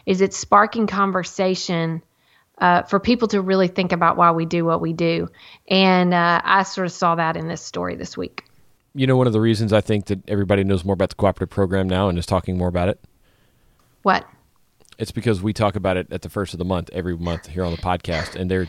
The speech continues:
Speaker 2: just such voracious listeners that they, that
Speaker 1: Yeah.
Speaker 2: they know exactly where the cooperative program giving stands.
Speaker 1: Yes.
Speaker 2: I think that's it.
Speaker 1: We're put, it,
Speaker 2: You,
Speaker 1: it's,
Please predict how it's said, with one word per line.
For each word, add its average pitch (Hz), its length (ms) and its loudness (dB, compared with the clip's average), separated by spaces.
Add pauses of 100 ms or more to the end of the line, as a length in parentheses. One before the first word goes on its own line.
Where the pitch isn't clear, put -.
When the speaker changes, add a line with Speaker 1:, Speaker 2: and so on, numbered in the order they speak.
Speaker 2:
just - 220 -4
such - 260 0
voracious 104 560 -2
listeners 95 440 -4
that 90 200 -4
they, 90 240 -2 (460)
that - 100 -4
Speaker 1:
Yeah. 107 240 4
Speaker 2:
they 110 60 4
know 107 100 4
exactly 101 800 -4 (100)
where 107 160 -4
the 101 80 -4
cooperative 101 400 -4
program 98 400 -4
giving 90 340 -6
stands. 80 540 -8 (480)
Speaker 1:
Yes. 202 300 -2
Speaker 2:
I 175 100 4
think 165 100 -4
that's 175 180 -8
it. 85 120 -8 (240)
Speaker 1:
We're 202 200 -6
put, 214 240 -6
it, 202 320 -6
Speaker 2:
You, 214 120 -4
Speaker 1:
it's, - 360 -14